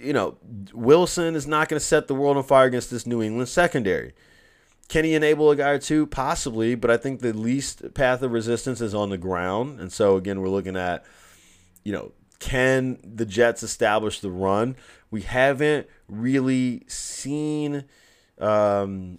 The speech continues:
a, a, you know, a, a big amount of success, uh, since they had Breece Hall go down. Uh, but we'll have to see if the Jets can turn it around this week. They are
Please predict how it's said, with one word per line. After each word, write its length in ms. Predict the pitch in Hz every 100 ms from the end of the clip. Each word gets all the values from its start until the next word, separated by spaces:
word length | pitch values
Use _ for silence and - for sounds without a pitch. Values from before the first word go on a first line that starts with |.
| -
a, 120 | 104 87 _ -
a, 100 | - 175 - - _ _
you 120 | 120 107
know, 300 | 76 85 87 _ _ _ _ _ _ _ _ _ _ _ -
a, 60 | 104
a 40 |
big 380 | 90 143 156 156
amount 260 | 160 151
of 60 | 139
success, 720 | - 123 - 151 117 110 - - _ _ - _ _ -
uh, 280 | 98 90 82
since 540 | - - 147 175 175
they 200 | 151 147
had 220 | 147 139
Breece 240 | 113 135 131
Hall 220 | 135 131
go 200 | 120 120
down. 540 | 113 123 90 80 98 - _ _ _ _ _ _ - - _ _ - - - _ _ _ -
Uh, 440 | 101 92 87 85
but 300 | 95 147 117
we'll 160 | 120 143
have 180 | 131
to 100 | 135
see 300 | 127 - 170
if 140 | 127 127
the 80 | 120
Jets 260 | 117 117
can 140 | - 117
turn 260 | - 120
it 100 | 131
around 320 | 123 120 117
this 240 | 110 113 110
week. 380 | 147 - - _ _ _ _ _ _ _ _
They 360 | 98 95 123 135
are 380 | 123 117 107